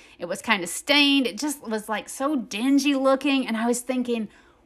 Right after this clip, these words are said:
"Why did we do this?" Like, the old house was better. Like, it was newer, it was nicer, it looked better,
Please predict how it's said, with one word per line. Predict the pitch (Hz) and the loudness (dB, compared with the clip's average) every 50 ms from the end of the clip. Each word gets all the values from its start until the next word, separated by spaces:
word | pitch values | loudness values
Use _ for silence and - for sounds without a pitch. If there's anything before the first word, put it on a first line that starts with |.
| _ | _
"Why | - 220 208 214 214 247 262 269 285 294 302 311 302 311 311 | -12 -10 -6 -2 2 4 4 4 4 4 6 6 6 6 6
did | 285 277 214 | 6 4 2
we | 214 233 214 | 2 -2 -4
do | 190 170 202 196 226 240 | -2 -4 -2 4 4 6
this?" | 220 208 185 147 - - - - - - | 6 6 2 0 -2 -6 -12 -16 -4 4
Like, | 240 240 233 233 - - - 233 208 | 6 6 6 6 2 -6 -14 -6 -2
the | 240 233 - | 0 0 6
old | - 240 262 349 403 370 | 8 8 10 10 8 6
house | 311 - 196 185 196 220 262 277 277 - | 4 6 8 8 10 8 8 6 2 -2
was | - 214 214 214 196 185 | 0 2 2 2 2 -2
better. | 170 165 147 - - 190 170 165 143 135 131 - - - | -6 -10 -6 0 2 2 2 2 0 -2 -4 -6 -6 -2
Like, | 190 190 175 160 - - - | 2 2 2 2 -2 -6 -6
it | - - 170 | -6 -4 -4
was | 190 175 185 214 | -4 0 4 6
newer, | 233 277 285 285 277 277 269 262 - | 8 8 10 10 10 10 8 8 6
it | - 202 170 | 4 2 -2
was | 190 190 185 | -2 -2 2
nicer, | 233 233 247 254 254 - 262 247 240 | 4 4 4 4 4 4 4 6 6
it | - 127 180 139 - - | 4 2 0 -4 -4 0
looked | 214 233 285 349 - - 185 165 151 147 | 4 4 4 4 4 0 -8 -10 -8 0
better, | - 175 185 214 196 160 156 147 160 208 240 | 6 8 8 8 8 6 4 2 0 -2 -2